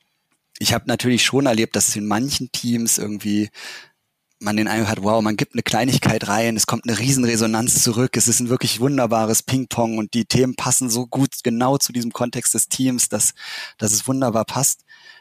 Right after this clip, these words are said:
Und wir haben natürlich auch schon Situationen gehabt, wo, wo am Ende wahrscheinlich auch alle irgendwie glücklich waren,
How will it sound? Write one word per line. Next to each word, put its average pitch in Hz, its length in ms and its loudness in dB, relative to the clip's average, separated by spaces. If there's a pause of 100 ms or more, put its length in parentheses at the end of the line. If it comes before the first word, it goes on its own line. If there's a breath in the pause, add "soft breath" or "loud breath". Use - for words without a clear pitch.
(220 loud breath)
Und 110 640 -2
wir 98 240 -2
haben 113 100 0
natürlich 120 380 -2
auch 110 80 -2
schon 113 340 -2
Situationen 117 600 0
gehabt, 110 260 -2
wo, 107 360 2
wo - 260 -2
am 110 120 0
Ende 117 260 0
wahrscheinlich 101 440 -2
auch 127 180 -2
alle 104 200 0
irgendwie 113 420 -4
glücklich 131 480 0
waren, 120 400 0